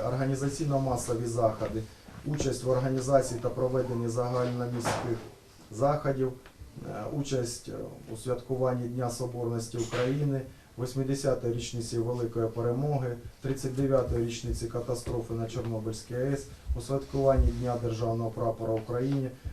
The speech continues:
тридцять четвертої річниці Незалежності України, Дня міста Зміїв.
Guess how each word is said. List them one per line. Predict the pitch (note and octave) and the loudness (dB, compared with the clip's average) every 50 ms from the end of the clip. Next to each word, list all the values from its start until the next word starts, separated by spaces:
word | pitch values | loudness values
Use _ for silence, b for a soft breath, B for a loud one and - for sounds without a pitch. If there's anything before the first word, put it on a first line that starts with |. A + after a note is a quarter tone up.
| B - | B -2
тридцять | C3+ C3+ C#3 - C3+ B2+ | -2 -2 0 0 -2 -2
четвертої | - - A#2+ A2+ A#2+ B2+ B2 A#2 - - A#2+ A#2+ A#2+ A#2 | -4 -6 -6 -2 0 2 2 2 0 -2 -2 -2 0 -2
річниці | A#2 A#2 - - A#2+ A#2 A2+ A2 A2 A2 | -2 -4 -6 -4 -4 -4 -4 -4 -4 -4
Незалежності | A2 A2 A2 A2+ B2 C#3 C#3+ C3 C#3 C3+ C3 - - C3+ | -2 -2 -2 0 0 0 0 0 0 -2 -2 -2 -2 -4
України, | B2+ - C3+ B2+ B2+ B2+ B2 B2 A#2+ A#2+ A#2 A2+ B B B B B B B B B - | -2 0 0 0 0 0 0 -2 -4 -4 -6 -8 B B B B B B B B B -14
Дня | G2+ G#2 A2+ B2 C3 C#3 C#3 | -4 -2 2 4 4 6 6
міста | C#3 C3 - - - B2+ A2+ | 4 4 0 -2 -2 0 0
Зміїв. | A2 G#2 A2 A2+ B2 A#2 G#2+ G2 F#2+ F#2+ F#2+ | 0 -2 -4 -2 -2 -2 -2 -4 -6 -10 -10